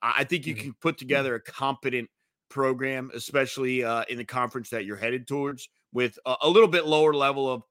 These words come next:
Speaker 1: um, you know, competitiveness with some of the programs that have moved into the Big twelve recently. Uh, I,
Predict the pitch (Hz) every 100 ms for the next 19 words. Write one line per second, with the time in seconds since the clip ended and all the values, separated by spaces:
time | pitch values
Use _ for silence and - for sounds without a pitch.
0 | - 120 113 110 104 - _ _ _ _
1 | _ _ _ _ _ 165 165 127 117 _
2 | _ _ - 156 170 151 143 123 139 131
3 | - 123 151 135 131 110 131 131 127 123
4 | 117 110 - _ _ 135 139 123 147 135
5 | - - 143 139 131 131 135 123 135 127
6 | 123 131 - 131 135 120 _ - 123 117
7 | - 110